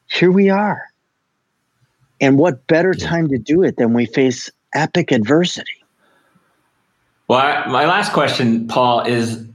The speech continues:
Speaker 2: like, something I've always been curious about, which is, you know, you
Speaker 1: Why am
Speaker 2: talk
Speaker 1: I so good looking?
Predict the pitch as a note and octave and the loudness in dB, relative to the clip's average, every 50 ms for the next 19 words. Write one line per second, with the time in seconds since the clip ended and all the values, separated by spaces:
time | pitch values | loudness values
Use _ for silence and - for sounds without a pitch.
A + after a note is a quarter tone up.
0 | _ _ _ - - G#4 C#3+ C#3 - C3 C#3+ C3 - F#3+ F3+ - E3+ - - - | _ _ _ -10 -4 -2 -2 -2 -2 -2 -4 -2 -2 -2 0 0 -2 -2 0 0
1 | C3 D#3 F3+ D#3+ C3+ A#2 G#2+ G#2+ G#2 G#2 G2 G2 G2 F2 - A#2 A2 G#2 G2+ G2+ | 0 2 2 0 0 0 0 -2 -2 -2 -4 -4 -4 -2 -2 -2 0 0 0 -2
2 | G2+ - - F#2+ E2 F2 F2+ F#2 F2 F2 D#2 G#2 A2+ A2 A2+ B2 A#2+ A2+ A2 A2 | -4 -4 -6 -6 -4 -4 -4 -4 -4 -4 -2 -2 -2 -2 0 0 0 0 0 -2
3 | A2+ - - - _ _ _ _ _ _ _ - C#3+ C#3+ C#3+ C#3 C3+ D3 E3 F#3+ | -4 -8 -14 -18 _ _ _ _ _ _ _ 0 0 2 2 0 0 0 0 2
4 | G3 G#3 G#3 G#3 G#3 G#3 - - - _ _ - - - B2 B2 C3+ D3 D3+ D3 | 2 2 0 -2 -4 -8 -12 -18 -20 _ _ -4 0 2 4 4 4 4 4 2
5 | D3 C#3+ C#3 - - D3+ C#3 B2 D3 C3+ B2 B2+ C3+ C#3 - D#3 D#3+ F3 F#3+ | 2 2 0 0 0 2 2 2 2 2 2 2 2 2 0 0 -2 -2 -4